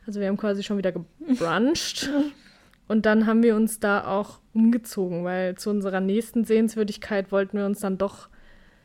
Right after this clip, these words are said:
Speaker 1: ein bisschen gescheit anziehen, weil, ich sag mal, im Liekholefossen sind wir nur aus dem Wohnmobil und waren direkt da und es war halt niemand da.
Speaker 2: Ja.
Speaker 1: So, an dem Rastplatz war auch niemand und wir sind halt auch wirklich nur aus dem Wohnmobil rausgehüpft,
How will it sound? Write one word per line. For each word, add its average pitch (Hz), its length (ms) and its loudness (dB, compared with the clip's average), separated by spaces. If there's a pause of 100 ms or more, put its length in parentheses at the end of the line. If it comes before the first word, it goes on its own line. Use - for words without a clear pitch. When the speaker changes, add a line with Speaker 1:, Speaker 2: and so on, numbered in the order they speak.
(920)
Speaker 1:
ein 196 40 -6
bisschen 214 220 -2
gescheit 185 380 0
anziehen, 196 500 -2
weil, 180 380 0 (160)
ich - 120 -12
sag 190 180 -4
mal, 196 100 0
im 202 80 2
Liekholefossen 220 1040 0 (720)
sind 208 180 -4
wir 208 80 2
nur 208 120 2
aus 202 100 -2
dem 208 140 2
Wohnmobil 208 400 2
und 196 100 0
waren 185 160 0
direkt 180 300 -4
da 196 120 0
und 196 120 2
es - 140 -12
war 185 120 2
halt 185 160 0
niemand 190 460 2
da. 135 240 -6 (340)
Speaker 2:
Ja. 240 220 -4 (220)
Speaker 1:
So, 165 340 -6 (260)
an 208 300 2
dem 214 260 4
Rastplatz 240 640 -2
war - 140 -2
auch 240 240 2
niemand 262 420 4
und 202 140 0
wir 196 80 0
sind 202 160 0
halt 196 100 0
auch 185 140 -2
wirklich 208 260 -2
nur 180 140 0
aus 190 100 -2
dem 196 140 -2
Wohnmobil 196 340 2
rausgehüpft, 240 800 0